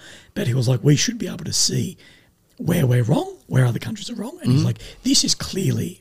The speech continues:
Speaker 1: Russia wrong." And he said, "But this, we're wrong there." And
Speaker 2: Yeah.
Speaker 1: he said, "The thing is," he's like, "I find it really hard," 'cause he's Syrian born.
Speaker 2: Oh, wow.
Speaker 1: Um, fought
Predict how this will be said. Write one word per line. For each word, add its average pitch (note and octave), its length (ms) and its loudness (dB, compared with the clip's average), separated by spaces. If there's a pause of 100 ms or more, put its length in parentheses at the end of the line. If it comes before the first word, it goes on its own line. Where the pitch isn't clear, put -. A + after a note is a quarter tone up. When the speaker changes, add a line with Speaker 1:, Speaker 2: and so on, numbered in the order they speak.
Speaker 1:
Russia A#3 240 -6
wrong." D#4 160 -4
And - 280 -14
he - 80 0
said, G#3+ 140 0
"But - 160 -4
this, - 320 0
we're C#3+ 220 6
wrong B2+ 300 0
there." A#2+ 240 -4
And - 340 -20
Speaker 2:
Yeah. G2+ 120 6
Speaker 1:
he - 40 4
said, - 200 2
"The - 80 -6
thing - 200 -2
is," - 160 -4
he's G#3 180 -6
like, G#3 260 -10
"I B3 120 -6
find C#3 220 0
it A#3+ 80 -4
really F3+ 160 -6
hard," A#3 320 -12 (220)
'cause - 100 -4
he's - 180 2
Syrian F3 380 -4
born. A3+ 280 -2 (320)
Speaker 2:
Oh, F2+ 120 0
wow. F#2 320 0
Speaker 1:
Um, B2 480 2
fought - 280 2